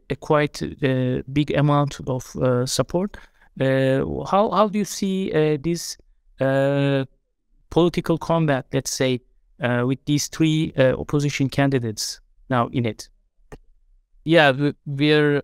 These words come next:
Speaker 2: as Turkey watchers these days,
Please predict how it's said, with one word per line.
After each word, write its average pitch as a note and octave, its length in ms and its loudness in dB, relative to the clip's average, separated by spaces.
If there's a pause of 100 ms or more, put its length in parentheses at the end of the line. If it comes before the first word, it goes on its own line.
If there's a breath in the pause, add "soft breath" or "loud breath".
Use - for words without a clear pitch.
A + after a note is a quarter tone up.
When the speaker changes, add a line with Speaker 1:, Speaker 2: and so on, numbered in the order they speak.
(220)
Speaker 2:
as C3+ 540 -2 (440)
Turkey C#3+ 440 2
watchers B2+ 720 -2
these A2+ 260 -2
days, A#2 420 -2